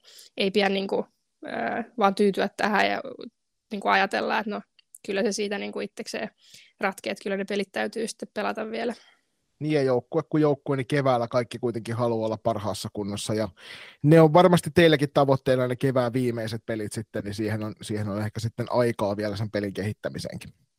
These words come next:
Speaker 1: On, on, ja tässä nimenomaan niin tosipelithän alkaa vasta myöhemmin keväällä, että toki nyt tähän tulee tää tämmönen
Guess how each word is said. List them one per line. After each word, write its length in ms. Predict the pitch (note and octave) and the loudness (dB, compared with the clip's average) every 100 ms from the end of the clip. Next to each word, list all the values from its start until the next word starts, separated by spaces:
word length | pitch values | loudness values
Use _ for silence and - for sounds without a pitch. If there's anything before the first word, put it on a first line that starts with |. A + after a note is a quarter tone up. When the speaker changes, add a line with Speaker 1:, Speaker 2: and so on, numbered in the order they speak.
| _ - - | _ -20 -2
Speaker 1:
On, 340 | G#3 G#3 A3 | 2 4 2
on, 140 | G3+ G3 | 0 0
ja 100 | G3 | -2
tässä 280 | G3+ - | -2 -2
nimenomaan 480 | G3 G3 G3 G3 G3 | -2 -2 -2 -2 -4
niin 140 | G3 - A3 G3+ | -4 -8 -12 -10
tosipelithän 600 | - G#3 G#3+ G3+ G3 G3+ G3 | -6 -4 -2 0 0 0 0
alkaa 300 | G3 G3 G3 | 2 0 0
vasta 220 | G#3 G#3 | -4 -6
myöhemmin 480 | G3+ G3+ G3+ G3 A3 | -4 -2 -4 -6 -4
keväällä, 440 | G3 G3+ - - | -2 0 0 0
että 140 | A3 - | -4 -8
toki 220 | G3+ G3+ | -8 -6
nyt 140 | G3 - | -6 -4
tähän 220 | G3+ G#3 | -2 -2
tulee 240 | G#3 G3+ | 0 0
tää 180 | G#3+ G3+ | 2 0
tämmönen 320 | G#3+ G#3 G#3+ | 0 -4 -6